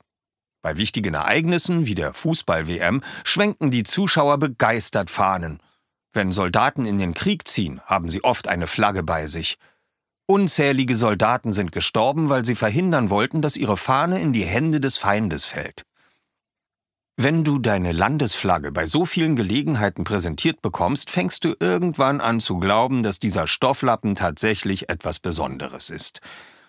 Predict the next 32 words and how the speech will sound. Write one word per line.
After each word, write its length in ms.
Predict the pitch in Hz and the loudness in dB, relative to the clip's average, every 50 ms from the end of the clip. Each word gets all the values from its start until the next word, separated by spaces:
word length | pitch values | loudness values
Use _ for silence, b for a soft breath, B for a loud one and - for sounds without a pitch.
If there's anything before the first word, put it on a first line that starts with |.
| B B B | B B B
Du 100 | - - | -12 -8
erkennst 460 | 82 71 - - 127 117 117 - - - | -8 -6 -2 0 0 0 0 0 0 -2
dein 140 | 92 87 | 0 0
Land 300 | 85 98 98 98 104 - | 2 2 2 2 2 2
darin, 420 | 131 113 110 123 127 135 139 135 113 - _ | 0 0 2 0 0 0 0 -2 -4 -8 _
so 200 | - - 120 110 | -10 -8 -6 -4
wie 140 | 120 147 - | -2 0 2
andere 280 | - 101 104 107 104 101 | 2 2 2 2 2 2
Menschen 440 | 95 92 95 92 85 - - 135 | 2 0 0 0 0 0 0 0
in 120 | 127 123 131 | 0 0 0
einem 300 | - 92 98 95 98 - | 0 0 0 -2 -2 0
andersfarbigen 840 | - 135 156 147 123 98 - - - 92 87 90 92 87 90 87 82 | 0 0 2 2 0 0 -2 0 0 0 0 0 0 -2 -2 -2 -2
Stück 280 | - - 92 87 82 | -2 -2 -2 -2 -2
Stoff 320 | - - - 120 123 - - | -2 -2 -2 -2 -4 -4 -4
ihr 160 | - 156 143 101 | -2 0 0 0
Land 320 | 80 71 - 67 - - | -2 -4 -6 -8 -12 -14
erkennen. 440 | - - - - 78 69 - - - B B B B B B B B B B B _ _ _ _ _ | -16 -14 -12 -12 -14 -14 -14 -16 -20 B B B B B B B B B B B _ _ _ _ _
Viele 260 | - - 202 208 196 | -2 0 2 4 4
Leute 360 | 160 127 107 120 135 - 165 139 | 4 4 4 2 2 0 0 2
haben 240 | 139 131 127 127 | 2 2 2 2
obendrein 720 | - 101 101 98 90 92 87 - - 101 104 117 127 120 | 0 0 0 2 0 0 0 0 2 2 2 2 2 0
ganz 280 | 104 107 110 107 95 - | 0 0 0 0 -2 -4
persönliche 1000 | - - 110 95 90 82 98 107 123 127 113 98 90 - - - 67 64 67 73 | -2 -2 -2 0 0 0 0 2 2 2 2 0 0 -2 -2 -6 -6 -10 -10 -12
Rituale. 640 | 78 76 - 78 78 73 71 67 64 60 - - - - B B B B B B B B B B | -12 -10 -8 -8 -6 -4 -4 -4 -6 -6 -8 -14 -18 -20 B B B B B B B B B B
Vielleicht 420 | B - - 101 90 95 92 - - | B -8 -4 -2 0 0 0 0 0
hast 160 | - - - | -2 0 0
du 60 | 110 | -2
zum 200 | 95 - 110 104 | 0 0 2 2
Beispiel 420 | 104 101 101 95 - - 101 92 98 | 4 2 2 0 0 0 0 0 2
eine 280 | 95 85 85 85 85 | 2 0 0 -2 -2
Art 300 | - 85 85 - - - | -2 -2 -2 -4 -8 -10
Glücksbringer-Shirt, 1200 | - 95 98 - - - - - - 92 90 95 120 127 135 - - - 113 123 143 - - - | -4 -2 -2 -2 -2 -2 -6 -4 -4 -2 0 2 2 0 0 0 -2 0 0 0 -2 -4 -8 -14